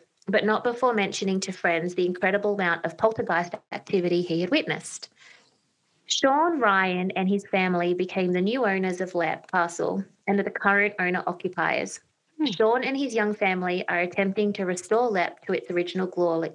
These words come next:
Speaker 1: glory, slowly but surely. And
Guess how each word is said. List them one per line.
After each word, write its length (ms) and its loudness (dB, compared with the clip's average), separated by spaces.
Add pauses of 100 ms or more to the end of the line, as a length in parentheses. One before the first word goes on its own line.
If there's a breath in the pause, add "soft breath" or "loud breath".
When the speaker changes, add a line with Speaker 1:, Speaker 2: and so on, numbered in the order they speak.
Speaker 1:
glory, 460 2 (240 loud breath)
slowly 500 2
but 160 -2
surely. 600 0 (1160 soft breath)
And 380 2